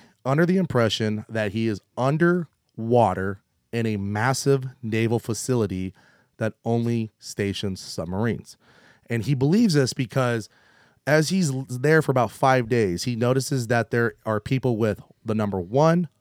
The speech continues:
the number two, and the number three on their sleeves. And that indicates what, like, area that they are assigned to.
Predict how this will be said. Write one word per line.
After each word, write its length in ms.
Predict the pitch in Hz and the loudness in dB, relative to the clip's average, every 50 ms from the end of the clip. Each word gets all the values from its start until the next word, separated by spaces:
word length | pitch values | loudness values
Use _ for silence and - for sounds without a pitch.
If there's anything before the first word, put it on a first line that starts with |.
| _ - | _ -8
the 80 | 120 110 | -6 -4
number 200 | 107 98 92 92 | -4 -4 -6 -8
two, 480 | _ - - - 151 143 135 135 127 123 | _ -8 0 2 4 6 6 4 4 2
and 100 | - 110 110 | -2 -4 -2
the 40 | 110 | -2
number 220 | 110 107 101 104 | -2 -2 -4 -6
three 680 | - - - - - 117 104 113 117 110 92 80 73 _ _ _ _ _ _ - | -10 -10 -12 -6 -6 -4 -2 0 0 0 0 -4 -8 _ _ _ _ _ _ -6
on 260 | - 110 107 104 101 98 | -2 0 0 0 0 -2
their 120 | 98 92 | -4 -6
sleeves. 520 | - - - 139 139 117 85 69 - - _ _ _ _ _ _ _ _ _ _ _ _ - | -8 -8 -6 -4 -2 -2 -2 -4 -8 -14 _ _ _ _ _ _ _ _ _ _ _ _ -6
And 200 | 120 117 113 110 | -4 -2 0 0
that 140 | 113 110 - | -2 -2 0
indicates 600 | 156 190 196 185 - - 139 127 123 113 - - - _ _ | 0 2 2 0 0 0 0 0 0 0 -4 -8 -14 _ _
what, 540 | - 110 101 98 98 104 131 143 143 - _ _ _ _ _ _ _ _ _ - | -20 -18 -16 -12 -2 2 4 4 4 2 _ _ _ _ _ _ _ _ _ -6
like, 240 | 120 110 104 - - - - - - - - _ _ - | -4 -4 -4 -4 -8 -18 -20 -20 -20 -20 -20 _ _ -6
area 400 | 127 127 135 143 139 127 123 117 | 0 2 4 4 4 4 2 2
that 200 | 101 113 104 - | 0 -2 -6 -2
they 100 | - 113 | -2 0
are 100 | 113 107 | 0 0
assigned 500 | 98 - - - 127 117 110 110 104 95 - | -2 -4 -6 -6 -4 -4 -2 -4 -4 -6 -8
to. 260 | - 101 - - | -10 -10 -10 -12